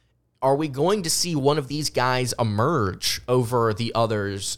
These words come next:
uh, in terms of just rebounding prowess? I think, I think that Yugen Onyenso certainly has a chance to be, I think, the most dominant player on the boards this year for Kentucky. We'll just have to wait and see.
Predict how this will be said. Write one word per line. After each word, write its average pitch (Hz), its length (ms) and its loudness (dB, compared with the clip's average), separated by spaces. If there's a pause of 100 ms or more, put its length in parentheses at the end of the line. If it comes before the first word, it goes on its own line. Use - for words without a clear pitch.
(120)
uh, 127 40 -4
in 110 340 -4
terms 113 360 -4
of 104 120 -6
just - 360 -4 (320)
rebounding 123 680 0
prowess? 131 600 2
I 107 140 0
think, 107 340 -6
I 117 220 0
think 117 220 -6
that 113 120 -2
Yugen 113 240 -2
Onyenso 110 460 -2
certainly 110 400 -4
has 104 140 -4
a 95 40 -10
chance 107 340 -4
to 104 100 -10
be, 104 360 -4 (300)
I 123 80 0
think, - 220 -12
the 127 80 -4
most 110 340 -2
dominant 113 540 2 (160)
player 98 420 -2
on 98 160 -2
the 92 80 -2
boards 92 520 -8
this 92 260 -4
year 90 300 -2 (340)
for 131 320 2
Kentucky. 107 640 -2 (300)
We'll 160 120 2
just 160 200 -2
have 135 180 4
to 123 80 2
wait 123 180 2
and 107 120 -4
see. 123 340 -2